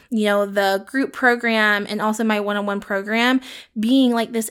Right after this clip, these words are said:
introductory offer. So whichever offer they come in at first, that's, like, the intro offer. That's where they get their first taste of what it's like to work with me and be involved in the brand. And then from there,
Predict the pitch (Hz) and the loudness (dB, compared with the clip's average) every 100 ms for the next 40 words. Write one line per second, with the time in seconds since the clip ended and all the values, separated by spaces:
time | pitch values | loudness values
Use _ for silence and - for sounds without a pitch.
0 | - 240 247 247 220 220 - 208 - 180 | 0 0 0 0 0 0 -2 -4 -2 -2
1 | 185 247 254 254 233 220 - 233 285 330 | -2 0 0 0 0 -2 0 0 4 4
2 | 220 220 233 214 202 - 220 214 202 196 | 4 2 -2 -4 -6 -6 -4 -2 -2 -4
3 | 196 196 - - - 170 196 339 349 - | -2 -2 -4 -10 -8 -4 0 0 -2 -8
4 | - - - 220 247 - 285 247 - _ | -16 -20 -8 -6 -6 -4 -2 -4 -6 _
5 | _ 240 269 - 220 226 - 185 - 180 | _ 0 0 2 0 0 0 -2 -4 -6
6 | - 185 185 220 - - 277 254 240 240 | -8 -6 -2 -2 -2 0 0 2 0 -2
7 | 226 - - - 226 - 262 254 - - | -2 -8 -8 -2 0 4 2 2 -4 -8
8 | - 285 247 226 214 220 208 214 208 - | -4 0 0 -2 -2 -2 -2 -4 -4 -4
9 | 220 208 226 214 - - - - 240 269 | -8 -4 2 2 0 -10 -20 -12 -2 0
10 | 262 254 294 247 208 - 214 220 240 247 | 2 2 4 2 0 -2 -2 -2 -2 -2
11 | 247 - - 226 220 226 233 226 214 208 | -4 -8 -4 0 4 4 2 -2 -4 -4
12 | 208 214 202 190 - - - 233 262 285 | -2 -2 -2 -6 -10 -18 -2 4 6 6
13 | 262 220 220 302 269 214 208 | 4 0 2 2 4 4 2